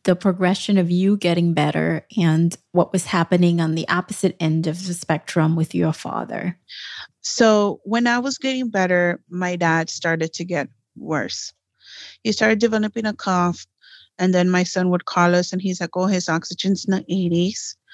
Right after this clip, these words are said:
Speaker 2: Um, where it started dropping even more. And then his blood sugar started rising.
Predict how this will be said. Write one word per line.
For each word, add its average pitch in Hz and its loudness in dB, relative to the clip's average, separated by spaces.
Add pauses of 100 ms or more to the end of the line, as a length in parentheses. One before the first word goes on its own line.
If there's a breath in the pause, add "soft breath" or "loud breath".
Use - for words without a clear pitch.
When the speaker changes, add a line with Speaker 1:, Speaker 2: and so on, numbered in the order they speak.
(220 loud breath)
Speaker 2:
Um, 185 6
where 185 4
it 190 2
started 190 0
dropping 185 0
even 185 0
more. 175 2
And 180 2
then 170 2
his 185 0
blood 175 2
sugar 175 0
started 175 -2
rising. 180 0